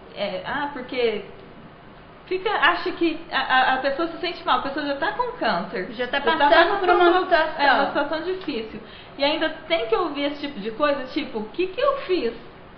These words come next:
Speaker 1: Né? Então, será que eu fiz? Né? Pra quem que eu tenho que pedir perdão? E não é assim, porque a gente sabe que o câncer vem por vários fatores,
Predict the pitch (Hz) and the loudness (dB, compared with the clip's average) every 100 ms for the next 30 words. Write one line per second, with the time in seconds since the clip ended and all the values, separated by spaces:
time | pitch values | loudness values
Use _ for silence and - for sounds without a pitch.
0 | - - - 220 277 269 294 302 302 285 | -20 -18 -6 -2 -2 -2 -2 -2 0 0
1 | 302 339 - 330 339 262 208 - - - | 0 -4 -4 -4 -2 -4 -10 -16 -20 -18
2 | - 269 285 254 - 277 277 - 370 339 | -4 -2 0 0 0 0 -2 -6 -8 -8
3 | 320 294 277 254 262 240 233 226 202 202 | -8 -8 -8 -6 -2 0 0 -2 -2 -6
4 | - - - - 277 285 370 392 349 440 | -12 -18 -14 -8 -4 -2 -2 -2 -4 -6
5 | - 320 330 311 - - - 269 269 302 | -8 -8 -8 -8 -14 -20 -10 -8 -4 -4
6 | 302 302 330 302 - 339 - 320 339 339 | -4 -4 -4 -4 -4 -6 -2 -4 -2 -4
7 | - 269 359 - 302 294 226 240 294 415 | -4 -6 -6 -6 -6 -6 -4 -2 -2 -4
8 | 370 - 302 240 240 240 | -8 -6 -4 -4 -2 0